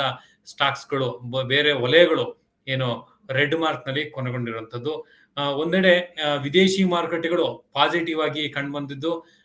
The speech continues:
ಆ, ದೇಶೀಯ ಮಾರುಕಟ್ಟೆ ಒಳ್ಳೆ ಮೂವ್ಮೆಂಟ್ ಅನ್ನ ಕಾಣುತ್ತೆ ಅಂತ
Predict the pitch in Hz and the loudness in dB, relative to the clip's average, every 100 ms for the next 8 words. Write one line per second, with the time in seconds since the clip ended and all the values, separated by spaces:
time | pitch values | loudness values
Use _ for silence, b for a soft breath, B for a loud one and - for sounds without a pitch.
0 | b - 139 139 131 131 131 123 139 151 | b -6 -2 0 0 0 -4 -2 -2 0
1 | 180 170 156 143 147 135 151 131 - _ | 0 0 0 -4 -6 0 0 0 -6 _
2 | _ 135 143 160 147 147 165 165 165 160 | _ -2 2 2 0 -2 -2 -2 -4 -2
3 | 147 147 131 147 131 | -4 -4 -6 -8 -4